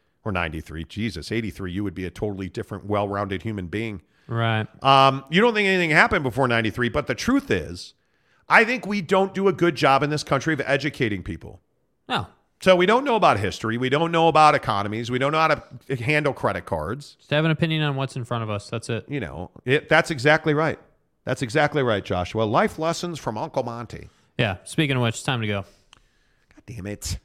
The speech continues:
Speaker 2: It's nine thirty. I'm hungry. Let's move on.
Speaker 1: You're fat.
Speaker 2: Yeah, I am.
Speaker 1: Um, how you feeling, by the way? You were not feeling
Speaker 2: Terrible.
Speaker 1: so well.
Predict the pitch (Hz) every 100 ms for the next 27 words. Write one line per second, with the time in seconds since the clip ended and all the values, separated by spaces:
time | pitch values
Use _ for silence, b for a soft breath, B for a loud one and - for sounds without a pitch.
0 | _ _ - 139 123 123 110 101 - 107
1 | 113 107 101 _ _ _ _ _ - 117
2 | 110 104 - _ _ - - - 80 78
3 | _ - - 104 95 - _ - 117 120
4 | 117 110 151 269 294 269 320 156 117 107
5 | 127 180 202 208 190 123 165 107 82